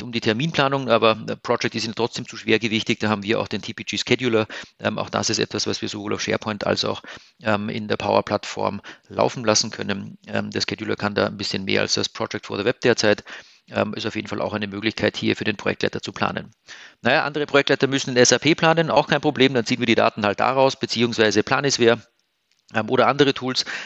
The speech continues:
Also ja, lassen Sie die Projektleiter mit dem Ding planen, was für Ihre Projektgröße und auch für die Anforderungen, also sprich, ob Sie auch Kosten planen müssen, ähm, oder wie detailliert Sie überhaupt planen müssen oder ob, auch, ob Sie gemeinsam dran arbeiten müssen. Ja, im Project for the Web kann man gemeinsam an dem Plan arbeiten, im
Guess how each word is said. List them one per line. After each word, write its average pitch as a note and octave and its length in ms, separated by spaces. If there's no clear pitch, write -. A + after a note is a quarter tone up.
Also A2 140
ja, A#2+ 180
lassen C#3+ 260
Sie C#3+ 100
die C3+ 80
Projektleiter C#3 480
mit A#2+ 200
dem D3 240
Ding C3 240
planen, B2 400
was A#2 100
für B2 100
Ihre A2+ 200
Projektgröße C#3 880
und - 100
auch - 80
für B2 100
die G#2+ 120
Anforderungen, B2+ 640
also G#2+ 120
sprich, A2+ 260
ob A#2 100
Sie A#2+ 80
auch G#2 100
Kosten C3+ 340
planen A#2 360
müssen, A2+ 380
ähm, A#2 300
oder A#2+ 360
wie A#2 80
detailliert A#2+ 420
Sie C3 60
überhaupt A#2 240
planen A#2 300
müssen A#2 260
oder A2+ 140
ob, - 120
auch, - 180
ob - 100
Sie A2 80
gemeinsam A#2+ 580
dran A#2 160
arbeiten A#2 420
müssen. A2+ 220
Ja, A2+ 80
im A#2 80
Project A2+ 320
for A2 100
the G2+ 100
Web - 180
kann A2+ 100
man G#2+ 100
gemeinsam A2 420
an A#2+ 40
dem A#2 100
Plan A2+ 240
arbeiten, A2 460
im A2 120